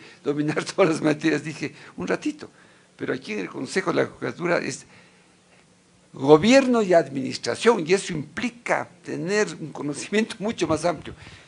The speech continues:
Hice un estudio que no se le ocurrió hacer a nadie antes, que también, y en respeto a ustedes, señores jueces, no se puede decir, "La, la meta es doce por provincia", y entonces en el oriente tengamos doce por provincia,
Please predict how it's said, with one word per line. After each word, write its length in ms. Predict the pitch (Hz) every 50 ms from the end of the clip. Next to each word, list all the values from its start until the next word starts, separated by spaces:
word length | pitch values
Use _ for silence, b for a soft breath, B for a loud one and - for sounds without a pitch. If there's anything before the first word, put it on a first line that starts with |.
| B B
Hice 300 | - 214 262 247 - 254
un 140 | 214 202 185
estudio 440 | 151 151 - 233 226 196 202 196 190
que 140 | - 185
no 140 | 190 226 240
se 160 | 226 - 214
le 60 | 185 175
ocurrió 280 | - 196 196 214 208
hacer 380 | 202 - - 135 117 107 110 110
a 100 | 101 113
nadie 300 | 165 190 185 147 143 123
antes, 340 | 104 107 151 - - - - - - B B B B B B B B B B
que 140 | B 165 160
también, 520 | 165 170 175 202 240 254 254 226 - - - - -
y 160 | - 123 127
en 80 | 123 113
respeto 400 | 123 113 - - 254 - - 214
a 20 |
ustedes, 400 | - - - - 220 208 - 156
señores 400 | - 127 - - 180 - - -
jueces, 480 | - - 359 311 - - - - - - b b b b b b b b b b
no 140 | 170 240 233
se 140 | 226 233
puede 180 | 233 240 240 240
decir, 560 | 233 220 180 - - 254 247 208 165 - - - B B B B B _ _ -
"La, 280 | 165 139 143 143 139 139 -
la 240 | 147 135 135 139 156
meta 340 | 190 226 226 226 185 175
es 180 | 202 190 165 143
doce 280 | - 220 214 214 202 170
por 160 | 180 170 -
provincia", 420 | - 175 196 214 208 175 - 156
y 100 | 165 165
entonces 480 | 165 156 143 185 185 180 147 170 170 160
en 120 | 165 147 165
el 120 | 151 147
oriente 320 | 160 175 185 175 175 156
tengamos 420 | 147 - 147 139 151 156 156 165 147
doce 200 | 170 143 151 151
por 160 | 151 165 143
provincia, 440 | - 147 147 160 170 160 139 135